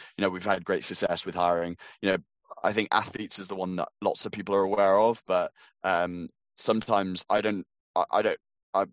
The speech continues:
I mind less about the athletes, but actually someone that's, like, a president of a society. You know, if you, if you've gone to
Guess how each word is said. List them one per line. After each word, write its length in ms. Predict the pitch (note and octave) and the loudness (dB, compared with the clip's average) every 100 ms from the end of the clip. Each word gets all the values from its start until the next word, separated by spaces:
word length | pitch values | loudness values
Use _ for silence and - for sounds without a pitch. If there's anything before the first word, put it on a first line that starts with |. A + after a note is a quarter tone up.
| - | -4
I 60 | G2+ | 0
mind 220 | G#2 G2+ | 2 2
less 220 | A2 - | 0 0
about 220 | F#2 F#2+ | 0 0
the 80 | F2 | 0
athletes, 420 | G2+ - E2+ - | -2 -4 -10 -6
but 140 | - F2+ | -2 -2
actually 260 | - - | -2 -8
someone 240 | - F#2+ E2+ | -8 -6 -6
that's, 160 | - | -6
like, 160 | E2+ - | -6 -8
a 60 | |
president 680 | - - G2 G2 F#2 D#2+ D2+ F2+ | -10 -2 -2 -2 -8 -8 -6 -6
of 160 | F2 | -4
a 80 | F2+ | -6
society. 760 | - - - F2+ F2+ - B2 F3 - - - | -6 -4 0 2 0 0 -6 -8 -18 -14 0
You 60 | |
know, 80 | G2 | 0
if 100 | F#2 | 0
you, 140 | G#2+ D#2+ | -6 -8
if 160 | F#2 | -4
you've 140 | A2+ G#2 | -4 0
gone 320 | G#2+ G2+ G2+ | 2 2 0
to 320 | - F#2+ F#2 | -2 -2 -4